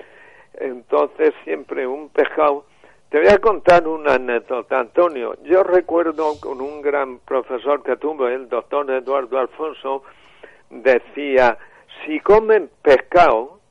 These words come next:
él no, mm, eliminaba carnes, pescados, porque están en el grupo de los hipertóxicos, decía, pues coman un pescado, sobre todo caballa, que sea, mm,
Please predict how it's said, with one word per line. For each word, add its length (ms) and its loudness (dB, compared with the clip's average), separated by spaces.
él 240 -8
no, 360 -2
mm, 220 -16
eliminaba 800 0
carnes, 560 0
pescados, 720 0
porque 260 -4
están 340 -6
en 200 -10
el 140 -6
grupo 480 -6
de 180 -8
los 380 -6
hipertóxicos, 960 -4
decía, 640 2
pues 220 0
coman 440 -2
un 260 -12
pescado, 480 0
sobre 300 -8
todo 380 -4
caballa, 580 2
que 200 -4
sea, 420 4
mm, 500 -12